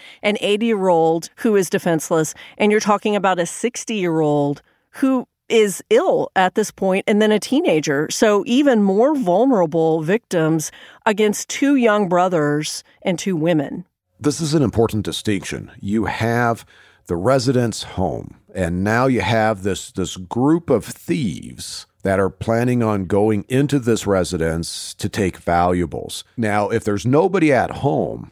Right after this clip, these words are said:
Speaker 2: the type of crime that they're committing is a burglary, where you're going into an uninhabited dwelling with the intent to commit a felony.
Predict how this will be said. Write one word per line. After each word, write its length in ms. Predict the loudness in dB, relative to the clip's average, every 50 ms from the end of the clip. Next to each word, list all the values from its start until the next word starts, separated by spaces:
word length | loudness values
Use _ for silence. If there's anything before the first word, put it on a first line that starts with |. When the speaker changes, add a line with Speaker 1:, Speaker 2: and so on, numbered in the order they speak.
| _ _ -6
Speaker 2:
the 100 | -6 -4
type 300 | 0 0 0 0 0 -2
of 100 | -6 -4
crime 300 | -2 0 0 0 0 0
that 160 | -2 -2 -2
they're 100 | -4 -4
committing 540 | -4 -2 -2 0 0 0 0 -2 -2 0 0
is 360 | 0 0 0 -2 -4 -6 -8 -4
a 140 | -4 -4 -2
burglary, 680 | -2 0 0 0 -2 -2 -4 -8 -8 -8 -10 -14 -16 -20 _ _
where 220 | -2 0 2 2 2
you're 160 | 2 2 2
going 500 | 2 2 4 4 4 2 2 -2 -2 -2
into 760 | 0 2 4 4 4 2 0 -2 -2 -2 0 0 0 -2 -2 0
an 140 | 0 -2 0 0
uninhabited 760 | 0 0 0 0 0 0 0 2 2 2 2 0 -2 -4 -4
dwelling 680 | -2 -2 -2 -2 -2 -2 -4 -4 -4 -4 -4 -6 -8 -10 -14 _
with 200 | -2 0 0 2
the 100 | 2 2
intent 300 | 0 2 2 0 0 0 -2
to 60 | -6
commit 260 | -4 0 2 2 2
a 60 | 2
felony. 520 | 2 0 2 2 2 0 -2 -4 -6 -12